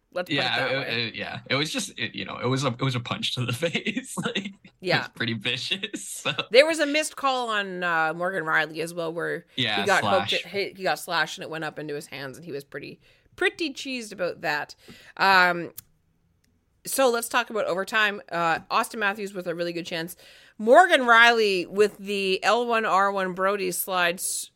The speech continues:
Speaker 1: s-,
Speaker 2: Really good
Speaker 1: special.
Speaker 2: play there.
Speaker 1: Whoo, saves the game for sure on a two-on-one
Speaker 2: Yeah.
Speaker 1: breakaway.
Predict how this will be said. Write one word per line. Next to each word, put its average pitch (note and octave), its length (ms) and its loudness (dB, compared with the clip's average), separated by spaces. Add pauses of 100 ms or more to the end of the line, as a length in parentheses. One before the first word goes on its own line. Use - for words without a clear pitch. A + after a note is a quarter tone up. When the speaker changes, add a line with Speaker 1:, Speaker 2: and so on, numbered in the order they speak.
(120)
Speaker 1:
s-, A2+ 220 -4
Speaker 2:
Really C#3 420 0
good A#2 200 -2
Speaker 1:
special. G#3+ 260 4
Speaker 2:
play D#3 220 0
there. F3 240 -10 (320)
Speaker 1:
Whoo, C#5+ 460 10
saves D#4+ 560 4
the C#4+ 100 -4
game A#3+ 280 2
for A3 160 -4
sure F#3+ 480 2 (240)
on G3+ 120 0
a G#3+ 60 0
two-on-one A3 460 -4
Speaker 2:
Yeah. G3 100 0
Speaker 1:
breakaway. F#3 580 0